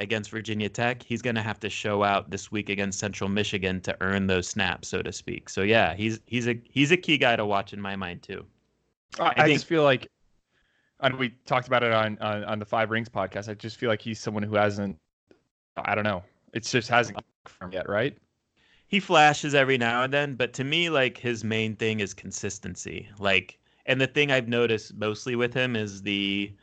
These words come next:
Speaker 1: setting the edge is an area he needs to be better at and more consistent with in terms of just effort, just getting it done. Um, and I think you know, obviously that's a big deal with Manny Diaz. He wants that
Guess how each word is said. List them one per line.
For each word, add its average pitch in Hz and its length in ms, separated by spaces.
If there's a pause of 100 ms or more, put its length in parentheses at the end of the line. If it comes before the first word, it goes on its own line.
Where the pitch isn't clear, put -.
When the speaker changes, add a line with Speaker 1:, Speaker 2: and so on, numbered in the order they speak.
(300)
Speaker 1:
setting 151 360
the 113 200
edge 98 580 (380)
is 101 400
an 101 200
area 104 400
he 107 200
needs 104 280
to 98 160
be 95 220
better 92 320
at 104 260 (200)
and 95 180
more 95 180
consistent 107 640
with 123 280
in 95 100
terms 98 280
of 95 60
just 92 280
effort, 98 360 (220)
just - 240
getting 101 220
it - 160
done. 98 320 (500)
Um, 92 480 (560)
and 117 100
I 127 80
think 135 340 (200)
you 113 40
know, 98 100
obviously 107 340
that's 107 220
a 107 60
big 101 200
deal 98 240
with 98 160
Manny 95 260
Diaz. 92 460
He 98 120
wants 90 320
that 92 260